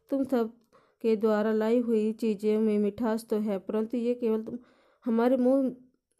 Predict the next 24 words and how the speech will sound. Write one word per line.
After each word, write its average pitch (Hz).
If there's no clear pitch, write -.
में 240
ही 269
मिठास 233
घोलती 208
है। 190
इन 254
सब 247
से 226
बढ़कर 208
एक 202
मिठास 220
और 220
भी 220
है, 190
और 214
वह 202
है 233
वाणी 196
की 202
मिठास। 185
इसी 254
मिठास 262
के 240
कारण 220